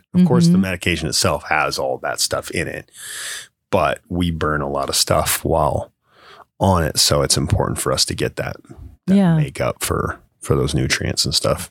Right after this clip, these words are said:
Speaker 1: That was the part that I think I've had the hardest time with my whole life, is nutrients for me. I'm, I'm real thin. I've always been real thin. So nutrients for me is like a balancing act that's always, like, right on the needle's edge.
Speaker 2: Mm-hmm.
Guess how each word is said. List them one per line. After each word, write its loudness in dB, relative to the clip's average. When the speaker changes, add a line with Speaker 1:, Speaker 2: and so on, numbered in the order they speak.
Speaker 1:
That 4
was 4
the 0
part 2
that 2
I 4
think 2
I've 2
had 4
the 2
hardest 0
time 2
with -4
my -2
whole -2
life, -4
is -2
nutrients 2
for 0
me. 2
I'm, 4
I'm 0
real 4
thin. 0
I've -2
always 4
been -4
real -4
thin. -6
So 2
nutrients 2
for 0
me 4
is 2
like 0
a 0
balancing 0
act -6
that's -2
always, 2
like, -2
right 2
on -2
the -6
needle's -4
edge. -4
Speaker 2:
Mm-hmm. 6